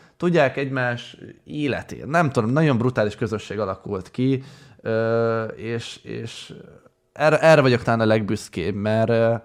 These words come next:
néha-néha felkattingatok másokhoz, és, és egyébként nagyon ritkán látom azt, hogy, hogy erős, összetartó közösség kovácsolódott össze. De ehhez nyilván az is kell, ugye, hogy olyan, ö, tartalmat streamel, tehát, hogy mondjuk,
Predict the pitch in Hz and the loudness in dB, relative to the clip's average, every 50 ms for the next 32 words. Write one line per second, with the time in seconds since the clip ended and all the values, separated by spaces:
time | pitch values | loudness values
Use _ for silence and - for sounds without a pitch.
0 | - - - - _ _ _ _ _ _ _ _ _ _ _ _ - 131 139 170 | -12 -20 -20 -20 _ _ _ _ _ _ _ _ _ _ _ _ -4 0 2 4
1 | 190 185 175 165 160 147 131 131 - 147 147 143 - 139 120 - 120 117 110 104 | 4 6 6 6 6 4 4 4 6 6 6 6 4 2 -2 -2 -4 -4 -4 -4
2 | - 107 - - 98 117 131 139 131 - - - - - 151 147 131 147 143 139 | -4 -4 -6 -2 0 0 2 0 0 -4 -8 -8 -4 -2 -2 0 0 0 0 -2
3 | 131 - - - - - - 139 135 139 135 - 143 139 151 175 185 156 113 110 | -2 -6 -12 -16 -16 -14 -10 -6 -6 -6 -4 -4 -4 -2 0 0 2 2 2 0
4 | 117 - - - 95 101 104 107 107 107 - 98 92 98 101 104 - - - - | 0 -2 -4 -2 0 0 2 2 0 0 -2 -6 -6 -4 -6 -6 -8 -12 -14 -10
5 | 107 104 104 104 - - - - - - - 104 104 107 107 104 - - - - | -6 -4 -4 -4 -6 -6 -12 -18 -20 -16 -12 -8 -4 -4 -4 -4 -6 -10 -8 -2
6 | - 131 131 117 110 110 107 127 127 - 120 - - 98 98 - 104 98 - 113 | 0 2 2 2 0 -2 -2 -4 -6 -6 -4 -2 -2 -2 -2 -4 -6 -6 -4 -4
7 | 104 107 101 - - 90 85 - - 92 85 92 - - 92 95 95 95 - 87 | -2 -2 -4 -6 -8 -12 -8 -6 -4 -2 -2 -4 -4 -6 -8 -8 -8 -8 -8 -8
8 | - 101 104 - - 123 120 - - - - 147 - 147 143 156 160 160 196 208 | -8 -8 -6 -2 -2 -2 -2 -2 -8 -16 -14 -4 0 2 2 2 2 0 0 2
9 | 202 175 151 151 143 143 139 - - - 123 117 117 123 120 117 117 113 120 120 | 2 2 2 2 2 0 -2 -4 -2 0 2 2 4 2 2 2 0 0 0 -2
10 | 120 127 135 127 120 117 113 113 110 110 110 107 104 - - 123 123 120 117 - | 0 2 2 4 4 2 2 0 -2 -2 -2 -2 -2 2 4 4 4 4 2 2
11 | 110 104 101 104 101 - - - 110 113 113 113 107 98 95 98 104 - 107 - | 2 2 2 0 -4 -6 -6 -4 -2 -2 -2 -2 -2 -2 -2 -4 -4 -6 -6 -6
12 | - 117 120 123 120 123 | -4 -4 -2 -2 -2 -2